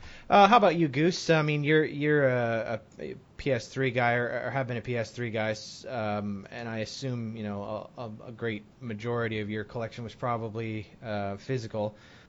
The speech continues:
But, uh, i-, has your feelings on the subject changed at all over time? You any more likely to, uh,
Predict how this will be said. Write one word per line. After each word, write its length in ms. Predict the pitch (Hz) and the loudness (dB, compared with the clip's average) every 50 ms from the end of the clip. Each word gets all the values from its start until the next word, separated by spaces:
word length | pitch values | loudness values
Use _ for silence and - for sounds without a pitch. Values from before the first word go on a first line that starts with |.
| - 127 | -8 -2
But, 340 | 123 123 113 107 - - 123 | 0 0 0 0 -2 -4 -2
uh, 360 | 123 117 113 110 110 110 113 | 0 0 0 0 0 0 -2
i-, 160 | 127 127 - | -2 -4 -4
has 260 | - 131 120 110 104 110 | -4 -4 -4 -4 -4 -4
your 340 | 123 123 127 127 127 120 113 | -2 0 2 2 2 2 0
feelings 560 | - - 139 135 135 135 131 131 131 107 135 | -2 -4 -4 -2 0 0 0 -2 -2 -2 -2
on 140 | 135 127 127 | -2 -2 -2
the 60 | 123 | -4
subject 440 | - - 143 131 120 131 127 - - | -2 -2 -2 -2 0 -2 -2 -2 -2
changed 380 | - 139 131 131 127 117 - | -4 -2 -2 -2 -2 -2 -4
at 80 | 131 120 | -2 0
all 240 | 127 127 131 127 131 | 0 2 2 2 0
over 200 | 127 117 123 127 | 0 0 -2 -4
time? 320 | - 135 131 131 131 127 | -4 -2 -2 -2 -2 -2
You 80 | 123 120 | -2 -2
any 280 | 117 117 120 120 117 | -2 -4 -4 -4 -4
more 520 | 113 117 117 117 120 120 120 120 117 113 110 | -4 -2 -2 -2 0 0 0 0 -2 -2 -6
likely 680 | 117 117 113 117 117 117 117 113 117 - - 123 117 117 | -8 -10 -12 -8 -4 -2 -2 -2 -2 -2 -4 -4 -4 -4
to, 420 | - - - 123 117 113 110 113 | -6 -6 -4 -4 -2 -2 -2 0
uh, 140 | 110 110 | 0 0